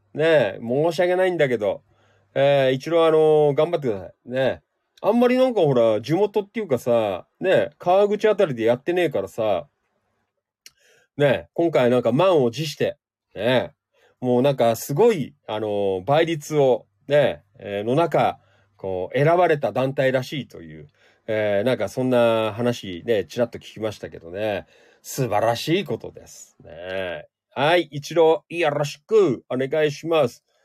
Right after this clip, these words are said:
一応、あのー、チキチキとかにも、あのー、ピーアール、まあ、なかなかね、川口方面だと遠いから、あー、行ける人わかんないですけど、一応、あのー、出しといた方がいいっすよ。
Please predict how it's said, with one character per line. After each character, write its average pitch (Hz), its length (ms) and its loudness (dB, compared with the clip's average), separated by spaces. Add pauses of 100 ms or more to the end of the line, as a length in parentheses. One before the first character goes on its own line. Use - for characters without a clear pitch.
(280)
一 175 260 -4
応、 240 200 6
あ 220 60 2
の 214 320 2
ー、 175 60 -6
チ - 120 -18
キ 247 140 -10
チ - 100 -20
キ 247 140 -6
と 277 100 -6
か 262 140 2
に 185 80 4
も、 107 320 0 (240)
あ 143 220 2
の 127 540 0
ー、 - 20 -8
ピ 180 140 -8
ー 208 120 2
ア 196 40 4
ー - 20 -2
ル、 120 160 0
ま 143 240 -2
あ、 117 60 -2
な 120 160 -4
か 180 80 0
な 196 100 2
か 202 80 0
ね、 208 420 2 (400)
川 185 280 2
口 233 200 -2
方 240 220 2
面 190 180 2
だ 120 120 0
と 107 100 -6
遠 190 240 0
い 214 80 -4
か 208 140 0
ら、 107 260 0 (400)
あ 127 80 -4 (460)
ー、 113 40 -2
行 143 140 -6
け 185 100 2
る 196 120 0
人 131 480 2
わ 131 160 0
か 160 80 2
ん 185 80 -2
な 165 80 4
い 135 40 4
で 127 40 -4
す - 100 -14
け 104 100 -4
ど、 92 240 -6
一 147 280 -4
応、 196 360 4 (240)
あ 156 200 0
の 151 380 2
ー、 - 20 -6
出 190 120 0
し 196 60 -10
と 233 80 0
い 170 60 -2
た 131 80 0
方 104 80 0
が 98 40 -4
い 101 40 -4
い 117 40 -4
っ - 40 -4
す - 180 -20
よ。 - 140 -20